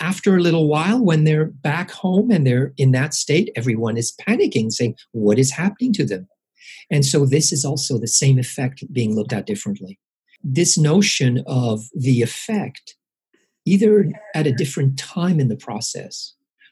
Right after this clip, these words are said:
or from different eyes, being defined quite differently, though it is the same effect of the drug,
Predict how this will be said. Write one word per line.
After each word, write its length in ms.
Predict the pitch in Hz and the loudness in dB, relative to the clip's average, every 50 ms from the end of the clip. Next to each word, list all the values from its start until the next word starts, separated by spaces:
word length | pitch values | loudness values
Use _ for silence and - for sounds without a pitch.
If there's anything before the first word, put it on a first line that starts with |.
| _ - | _ 0
or 120 | 156 143 | 0 0
from 260 | 135 - 165 143 143 | 2 2 2 4 4
different 340 | 135 147 135 - 165 135 135 - - | 4 4 2 2 0 0 0 0 -2
eyes, 720 | - 156 156 156 147 131 113 98 90 92 - - - - _ _ _ _ _ _ _ _ _ _ - - | -4 -2 0 0 0 0 -2 -4 -6 -8 -12 -14 -16 -16 _ _ _ _ _ _ _ _ _ _ -8 0
being 240 | 131 156 156 156 151 | 2 4 6 6 6
defined 520 | 147 135 135 - - 165 165 156 113 - | 4 2 0 -2 -4 -2 0 0 0 -2
quite 300 | - - - 180 226 208 | -4 -6 -4 -2 -2 0
differently, 640 | 175 175 - - - 147 131 - 104 95 - - _ _ _ _ _ _ - | 0 -4 -4 -4 -4 -4 -4 -4 -4 -10 -12 -16 _ _ _ _ _ _ -6
though 180 | 131 151 151 151 | -2 2 4 4
it 100 | 156 156 | 4 4
is 220 | 170 170 - - - | 2 2 0 -2 -2
the 420 | - 127 113 104 131 139 147 156 | -2 -2 0 0 0 0 0 0
same 580 | 151 - - - - - 120 127 123 120 117 107 | -2 0 0 0 2 2 2 2 0 0 -2 -4
effect 800 | 98 104 - - - - - - - - _ - _ - - _ _ _ _ _ _ _ | -8 -10 -14 -18 -16 -16 -14 -14 -16 -18 _ -20 _ -20 -20 _ _ _ _ _ _ _
of 220 | - 131 127 127 131 | -4 -2 -2 -2 -2
the 60 | 120 | -4
drug, 340 | 107 147 151 131 113 107 | -2 -2 -2 -2 -2 -4